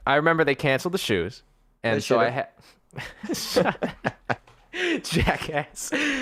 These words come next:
Speaker 1: But they, um, they've canceled the shoes, and I had to reorder them. This is way too much of a backstory for this. But I was walking down J Street. I got, just got off the stop at J Street.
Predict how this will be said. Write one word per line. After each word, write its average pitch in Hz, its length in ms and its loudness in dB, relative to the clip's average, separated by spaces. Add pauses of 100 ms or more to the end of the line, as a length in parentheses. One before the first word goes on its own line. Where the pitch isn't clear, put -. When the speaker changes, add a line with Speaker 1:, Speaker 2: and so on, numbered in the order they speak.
(280)
Speaker 1:
But 180 160 0
they, 180 260 8
um, 143 360 4 (460)
they've 147 300 4
canceled 156 380 2
the 175 80 0
shoes, 151 400 2
and 131 180 2
I 127 260 0
had 143 180 0
to 151 60 -2
reorder 131 500 4
them. 107 320 -2 (180)
This 127 240 -6
is 110 120 -6
way 117 240 4
too 113 340 -2
much 110 220 0
of 107 60 -2
a 101 60 -2
backstory 101 500 0
for 101 160 -4
this. 95 280 -2 (680)
But 123 300 2 (380)
I 131 120 2
was 131 240 -2
walking 131 800 2
down 113 640 0 (100)
J 120 260 0
Street. 107 320 -4
I 107 120 0
got, 107 240 -2
just 113 180 -2
got 117 100 2
off 110 100 2
the - 60 -8
stop 104 280 0
at 104 80 -6
J 101 200 0
Street. 92 340 -6